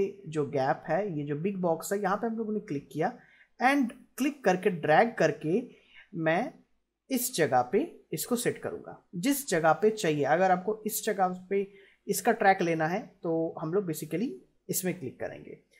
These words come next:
ट्रैक basically हम लोग इसलिए करते हैं कि हम लोग फुटेज का जो भी, आ, इन्फॉर्मेशन है उसको हम लोग एक्सट्रैक्ट कर पाएँ। फुटेज का जो भी इन्फॉर्मेशन है वो हम लोग कैप्चर कर पाएंगे ट्रैक से, कि फुटेज का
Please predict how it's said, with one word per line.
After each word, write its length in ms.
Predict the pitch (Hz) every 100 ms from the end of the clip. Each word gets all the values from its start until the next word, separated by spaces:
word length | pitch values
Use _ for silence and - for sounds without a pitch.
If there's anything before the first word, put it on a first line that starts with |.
| - _
ट्रैक 180 | 220 294
basically 360 | 277 254 277 277
हम 140 | 269
लोग 120 | 269 233
इसलिए 220 | 226 233
करते 300 | 220 185 214
हैं 80 | 254
कि 140 | 294
हम 160 | 247 220
लोग 180 | 247
फुटेज 340 | 202 185 220 220
का 120 | 247
जो 140 | 202 185
भी, 180 | 196 185 185 -
आ, 160 | - - 185
इन्फॉर्मेशन 680 | 185 - 262 254 247 269
है 60 | 254
उसको 220 | 233 - 220
हम 100 | 220
लोग 160 | 240 -
एक्सट्रैक्ट 520 | - - 170 156 -
कर 140 | - 117
पाएँ। 180 | 117 - - _ _ _
फुटेज 280 | 165 156 180
का 120 | 185
जो 180 | 180 180
भी 140 | 180 220 - - -
इन्फॉर्मेशन 600 | 175 175 190 185 180 190
है 80 | 196
वो 220 | 190 208
हम 200 | 196 151
लोग 160 | 170 233
कैप्चर 360 | 139 - 131 117
कर 120 | 107
पाएंगे 340 | 107 120 127 185
ट्रैक 320 | 180 170 151
से, 160 | - 135 - -
कि 80 |
फुटेज 360 | 170 156 160 151
का 200 | 156 147